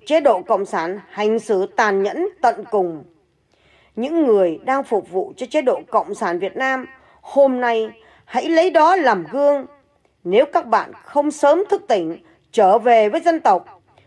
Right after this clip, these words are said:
đứng về phía lẽ phải, bảo vệ công lý, bảo vệ dân oan và chống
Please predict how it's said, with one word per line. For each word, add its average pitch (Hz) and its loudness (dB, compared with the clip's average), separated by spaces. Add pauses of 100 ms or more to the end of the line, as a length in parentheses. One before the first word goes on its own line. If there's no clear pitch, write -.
(100)
đứng 320 2
về 202 2
phía 277 -2
lẽ 330 2
phải, 165 -2 (100)
bảo 190 2
vệ 220 2
công 302 -2
lý, 302 -2 (320)
bảo 190 2
vệ 202 2
dân 269 -2
oan 247 -2 (320)
và 208 0
chống 339 0